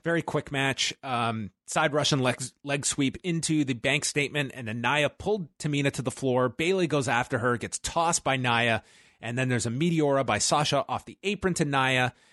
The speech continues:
and the distraction leads to Tamina super kicking Sasha, pins her in three thirteen as the challengers get a win over the champions heading into Sunday's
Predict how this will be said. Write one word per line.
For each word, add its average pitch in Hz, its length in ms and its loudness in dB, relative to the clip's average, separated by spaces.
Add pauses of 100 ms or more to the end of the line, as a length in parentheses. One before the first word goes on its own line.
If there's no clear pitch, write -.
(120)
and 113 420 -4
the 120 60 -8
distraction 156 680 2
leads 139 220 2
to - 240 -16
Tamina 139 280 -2
super - 300 2
kicking 151 320 0
Sasha, 120 500 2
pins 147 260 0
her 135 120 4
in 110 220 -4
three 185 240 -2
thirteen 131 680 0 (320)
as 104 240 -4
the 104 240 -2
challengers 139 640 0
get 123 120 0
a 117 40 0
win 127 180 0
over 117 160 0
the 90 80 -4
champions 104 540 -4
heading 107 240 -2
into 101 180 -8
Sunday's 98 560 -2